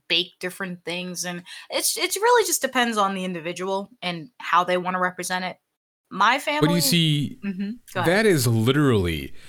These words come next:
Speaker 2: there's a video by this individual, okay, that I watched, I think it was last Christmas that I watched this video. No, uh, two Christmas ago, two thousand sixteen, yes.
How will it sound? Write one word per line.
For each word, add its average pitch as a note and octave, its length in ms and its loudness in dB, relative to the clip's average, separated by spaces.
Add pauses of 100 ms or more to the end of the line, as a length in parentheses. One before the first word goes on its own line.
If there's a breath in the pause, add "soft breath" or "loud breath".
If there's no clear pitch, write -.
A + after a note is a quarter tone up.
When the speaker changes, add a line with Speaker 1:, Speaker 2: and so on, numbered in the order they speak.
(260 loud breath)
Speaker 2:
there's F3+ 340 4
a F3 80 2
video A2+ 680 2
by G#2 220 2
this A2+ 280 2
individual, F2 680 0 (480)
okay, F2+ 380 -2
that F#2+ 140 -2
I G#2 60 2
watched, A#2+ 480 0 (160)
I A2+ 80 0
think D#3 180 -2
it D3+ 40 -2
was B2 180 2
last A2+ 380 0
Christmas A2 400 -2
that G2 100 -2
I F#2+ 40 0
watched F#2+ 280 -2
this G#2+ 180 -2
video. F2+ 220 -2
No, G2 340 0
uh, G2 300 -2
two F3+ 140 0
Christmas D3 440 -2
ago, F2 440 -6
two C#3+ 120 -2
thousand A#2+ 360 -2
sixteen, G2+ 560 -4
yes. - 320 -6